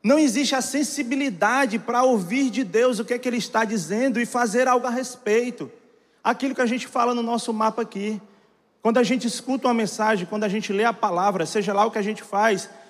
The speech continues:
as perguntas são: "O que é que o, o que é que Deus tá me dizendo? O que é que eu vou fazer a respeito?"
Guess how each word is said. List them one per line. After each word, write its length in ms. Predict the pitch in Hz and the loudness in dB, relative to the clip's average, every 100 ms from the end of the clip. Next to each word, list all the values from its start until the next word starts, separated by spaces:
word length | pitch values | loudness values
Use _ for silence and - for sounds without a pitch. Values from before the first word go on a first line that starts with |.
| _ | _
as 160 | - 185 | -2 -2
perguntas 520 | - 233 220 254 240 | 2 2 2 0 -2
são: 160 | 233 214 | 0 -4
"O 40 | |
que 100 | 202 | -2
é 60 | 220 | -4
que 120 | 226 | -2
o, 100 | 226 | -4
o 60 | 196 - | -4 -2
que 100 | 226 | -2
é 40 | |
que 140 | 220 202 | 0 2
Deus 260 | 214 311 | 2 2
tá 100 | - | 0
me 140 | 254 247 | -2 -2
dizendo? 460 | 214 170 240 262 | -4 -2 -2 -4
O 20 | |
que 140 | - 262 | -4 -4
é 60 | |
que 100 | 269 | -2
eu 60 | 262 | -2
vou 120 | 233 | -4
fazer 280 | - 254 233 | -4 -8 -4
a 40 | |
respeito?" 640 | 233 247 - - 220 220 | -4 -4 -6 -4 -4 -4